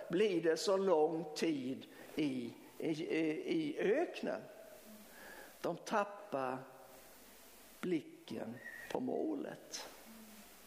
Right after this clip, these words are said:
Gud har ju talat till, redan till förfäderna. Han har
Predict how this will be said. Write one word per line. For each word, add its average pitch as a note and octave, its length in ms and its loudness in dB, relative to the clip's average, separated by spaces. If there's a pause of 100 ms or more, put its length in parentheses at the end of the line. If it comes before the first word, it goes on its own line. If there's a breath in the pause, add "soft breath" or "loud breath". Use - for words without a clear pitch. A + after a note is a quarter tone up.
(1300 loud breath)
Gud G#3+ 380 2
har G#3 100 6
ju F3+ 160 6
talat F#3 800 4
till, G3 160 2
redan F#3+ 320 6
till G3+ 160 0
förfäderna. F3+ 960 6
Han F3 200 6
har E3+ 120 6